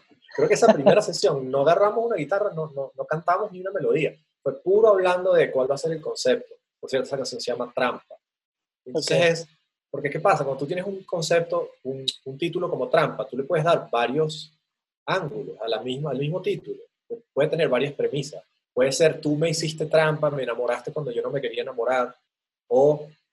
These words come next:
Speaker 1: este, "Tu cuerpo es una trampa, todo el que cae ahí", ¿me entiendes? O sea, como que hay
Speaker 2: Claro.
Speaker 1: varios ángulos que le puedes dar al mismo título. Entonces,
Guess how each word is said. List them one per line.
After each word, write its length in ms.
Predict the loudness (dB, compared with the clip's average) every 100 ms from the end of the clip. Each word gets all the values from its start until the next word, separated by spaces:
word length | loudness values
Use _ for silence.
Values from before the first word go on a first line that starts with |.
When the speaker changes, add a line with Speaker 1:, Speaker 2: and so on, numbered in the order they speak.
| _
Speaker 1:
este, 300 | -8 -4 -4
"Tu 160 | -4 2
cuerpo 300 | 2 2 -2
es 60 |
una 160 | -2 0
trampa, 640 | 2 0 0 0 2 0 2
todo 100 | 0
el 100 | 0
que 140 | -4
cae 260 | -2 0 0
ahí", 300 | -2 -6 -14
¿me 80 | -8
entiendes? 320 | -2 0 -2
O 40 |
sea, 160 | -4 -6
como 180 | -6 -4
que 100 | 2
hay 20 |
Speaker 2:
Claro. 220 | 4 2
Speaker 1:
varios 80 | 0
ángulos 340 | -4 -4 -6 -8
que 80 |
le 60 | -6
puedes 180 | -6 -2
dar 100 | -4
al 80 | -4
mismo 240 | -10 -10
título. 320 | -12 -14 _
Entonces, 360 | _ -8 -6